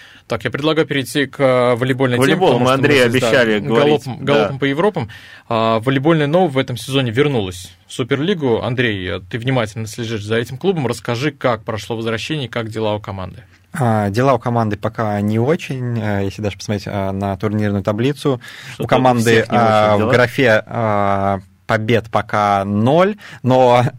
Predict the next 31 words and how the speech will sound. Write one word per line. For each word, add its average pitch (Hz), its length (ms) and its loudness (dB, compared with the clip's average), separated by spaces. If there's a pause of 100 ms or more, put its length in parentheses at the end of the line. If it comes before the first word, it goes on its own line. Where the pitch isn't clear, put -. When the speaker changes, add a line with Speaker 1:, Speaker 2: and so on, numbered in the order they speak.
(300)
Speaker 3:
а, 120 520 0
очки - 320 0
набранные 113 480 2
уже 110 160 0
есть, 139 180 0
потому 123 240 0
что 117 140 -4
"Нова" 131 240 2
дважды, 117 560 0 (320)
а, 101 500 -2
проиграла 113 480 0
в 117 60 -8
пятой, 101 460 -4
а, 98 200 -6
партии, 107 540 -2
причём 104 280 -6
достаточно 104 420 -2
обидно, 139 560 -2 (260)
что, 104 840 2 (180)
а, 101 540 0
недавний 104 480 -2
матч, 98 440 -4
э, 98 400 -2 (680)
с - 340 -2
Факелом 110 420 0
из 98 80 -2
Нового 104 220 0
Уренгоя, 101 640 0
а, 98 160 -4
в 98 40 -10
гостях 147 640 -2